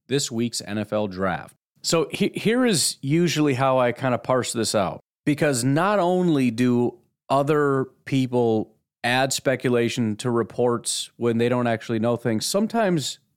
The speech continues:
the person reporting it, in this case it would be Aaron Nagler, um,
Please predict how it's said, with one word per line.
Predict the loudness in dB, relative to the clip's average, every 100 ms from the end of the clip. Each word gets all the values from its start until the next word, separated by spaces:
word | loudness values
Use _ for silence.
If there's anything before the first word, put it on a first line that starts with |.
| _ _ _ _
the | -6
person | 0 0 2 2
reporting | 0 0 0 2 -2
it, | -4 -14 _ _ _ -4
in | 0
this | 0 0
case | 0 0
it |
would | 0 0
be | 0
Aaron | 2 2
Nagler, | 0 0 0 0 -2 _ _ _ _ _ _ _ _ _ -4
um, | 0 2 2 0 -2